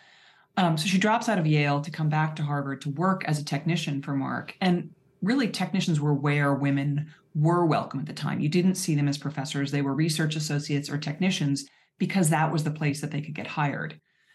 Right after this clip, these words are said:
So Nancy does this work. Um, and yes, initially, Mark,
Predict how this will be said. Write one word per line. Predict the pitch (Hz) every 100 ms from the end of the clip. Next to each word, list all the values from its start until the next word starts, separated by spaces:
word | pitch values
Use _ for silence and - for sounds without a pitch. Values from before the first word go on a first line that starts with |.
| _
So | - 208
Nancy | 214 240 262
does | 214 185 160
this | 156 156
work. | 147 147 - - -
Um, | - 151 143 147 156 -
and | 185
yes, | 196 202 - -
initially, | 190 170 185 - 180 151
Mark, | 143 143 151 -